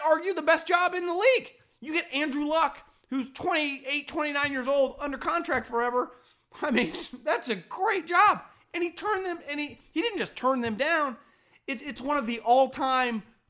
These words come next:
crazy coaching maneuvers we've ever seen. I just don't trust him.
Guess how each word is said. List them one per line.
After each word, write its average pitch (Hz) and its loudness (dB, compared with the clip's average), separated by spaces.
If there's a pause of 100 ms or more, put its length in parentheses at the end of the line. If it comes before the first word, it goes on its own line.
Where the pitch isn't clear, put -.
crazy 262 0
coaching 247 -4
maneuvers 247 0
we've 277 2 (180)
ever 294 2
seen. 392 -4 (280)
I 302 4
just 320 -4
don't 254 2
trust - 0
him. 240 -12